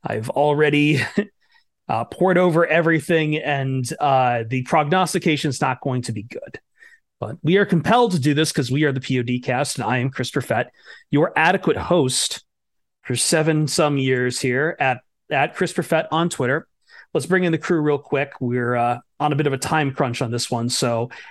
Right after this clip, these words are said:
at Jeremy Reisman, the fearless leader, producer, managing editor at Detroit Online, who is, uh, feeling it right now.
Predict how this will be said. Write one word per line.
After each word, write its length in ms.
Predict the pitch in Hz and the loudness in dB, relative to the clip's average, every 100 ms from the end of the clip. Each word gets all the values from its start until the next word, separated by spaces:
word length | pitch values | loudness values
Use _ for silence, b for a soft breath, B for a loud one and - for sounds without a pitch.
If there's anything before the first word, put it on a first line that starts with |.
| B | B
at 220 | 165 180 | 0 2
Jeremy 320 | 139 170 160 | 2 2 2
Reisman, 500 | 147 143 139 135 156 | 2 2 2 0 0
the 80 | 147 | -2
fearless 400 | - 147 147 139 | 0 0 0 0
leader, 220 | 143 135 | 0 0
producer, 800 | 131 143 117 160 151 156 165 160 _ - | 0 -2 -2 -4 0 0 0 -2 _ -4
managing 460 | 135 143 139 143 | 0 0 0 -2
editor 400 | 131 127 120 120 _ _ _ _ _ - | -2 0 -2 -4 _ _ _ _ _ 0
at 320 | 151 143 - - | 2 2 -2 -8
Detroit 440 | 135 - 147 135 135 | -8 -4 -2 -2 -2
Online, 720 | 139 127 123 117 117 131 160 | -2 0 0 0 0 0 0
who 440 | 139 - 143 127 127 | -2 -2 0 0 0
is, 440 | 131 127 127 - | 0 0 0 -2
uh, 360 | - 131 120 117 | 0 0 0 -4
feeling 480 | - - 240 214 147 | -4 2 4 4 2
it 120 | 135 | 0
right 240 | 117 120 | -2 -4
now. 420 | 123 120 131 160 | -2 0 0 -2